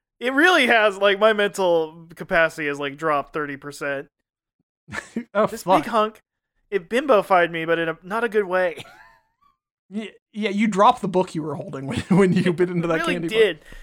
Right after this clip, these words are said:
Speaker 1: This fucked me up, dude. I can't believe I broke my tooth on the podcast. <laughs> Now, okay, it was a tooth that got broken when I was a kid.
Speaker 2: Oh, you
Speaker 1: I got
Speaker 2: broke a
Speaker 1: punched in the
Speaker 2: filling.
Speaker 1: face by, uh,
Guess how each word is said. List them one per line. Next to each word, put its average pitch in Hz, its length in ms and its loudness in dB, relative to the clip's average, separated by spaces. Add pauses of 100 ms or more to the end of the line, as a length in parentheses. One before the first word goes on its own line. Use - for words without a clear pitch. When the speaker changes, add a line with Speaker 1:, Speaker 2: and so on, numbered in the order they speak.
(100)
Speaker 1:
This - 140 -12
fucked - 200 -12
me 269 140 -6
up, 180 240 0
dude. 160 220 -2
I 180 140 0
can't 262 260 -8
believe 277 180 -8
I 147 80 -6
broke 165 300 -4
my 165 120 -4
tooth 156 300 -8
on 147 120 -4
the 123 60 -12
podcast. 127 680 -12 (220)
<laughs> 494 240 -2
Now, 226 140 6
okay, 226 280 0
it 220 80 -2
was 233 140 -4
a 247 100 0
tooth 330 380 -4
that 247 180 2
got 214 240 2
broken 190 380 2
when 170 100 -2
I 160 80 2
was 151 140 -4
a 135 40 -16
kid. 147 600 -2 (420)
Speaker 2:
Oh, 220 60 -2
you 233 120 2
Speaker 1:
I - 40 2
got 180 80 4
Speaker 2:
broke 208 160 8
a - 20 2
Speaker 1:
punched 208 160 0
in 196 60 4
the 180 60 6
Speaker 2:
filling. 143 120 -2
Speaker 1:
face 185 260 2
by, 160 280 2
uh, 151 480 0